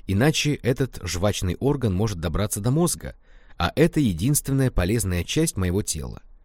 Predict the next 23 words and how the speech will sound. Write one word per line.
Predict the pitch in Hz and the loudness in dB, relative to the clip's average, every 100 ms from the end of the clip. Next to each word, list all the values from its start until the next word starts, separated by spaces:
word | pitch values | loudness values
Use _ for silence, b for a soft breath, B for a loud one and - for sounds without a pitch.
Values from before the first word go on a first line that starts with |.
| - | 0
Не | 147 | 2
сказать, | - 180 220 | 4 4 4
что | - - | 2 2
у | 98 | 2
меня | 107 107 101 - - - | 2 2 0 -4 -14 -16
всё | - - 139 | -2 2 2
сыплется | 156 135 131 151 | 2 0 0 0
из | 151 | 2
рук, | 123 87 - - b b b | 0 -2 -8 -18 b b b
но | 151 202 | 2 4
какого-то | 113 - 156 127 | 4 2 2 2
мастерства | 104 92 - - - 143 | 0 -2 -4 -6 -2 0
я | 110 135 | 2 2
не | 131 | 2
добился | 117 85 90 78 - | 2 0 -2 -2 0
ни | 113 | 0
в | 147 | 0
одном | 92 127 101 | 0 0 0
деле, | 80 90 80 78 | 0 -2 -2 -6
связанном | - 95 131 147 156 | -4 2 2 4 2
с | 151 | 0
ручной | 107 - 98 | -2 0 0
работой. | 98 82 - - - | 0 -2 -6 -12 -16